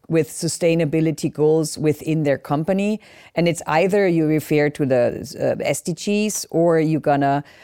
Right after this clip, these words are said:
y-, y-, I think you need a very good perspective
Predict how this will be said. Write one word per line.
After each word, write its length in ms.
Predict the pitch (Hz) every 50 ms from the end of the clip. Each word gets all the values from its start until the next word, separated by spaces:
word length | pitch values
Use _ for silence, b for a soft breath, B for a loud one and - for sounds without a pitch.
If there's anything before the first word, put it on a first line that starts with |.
| B B B B -
y-, 140 | - 139 131 -
y-, 640 | - - - 67 67 _ _ _ _ _ _ - - _ _ _ _ _ _ -
I 100 | 175 160
think 280 | 156 - 175 160 156 147
you 120 | 160 160
need 400 | 151 160 165 165 170 170 156 -
a 80 | 147 143
very 460 | 123 143 143 143 147 147 147 131 - -
good 300 | - 165 160 - - -
perspective 880 | - 156 135 - - - 147 143 - - - 139 139 139 - - -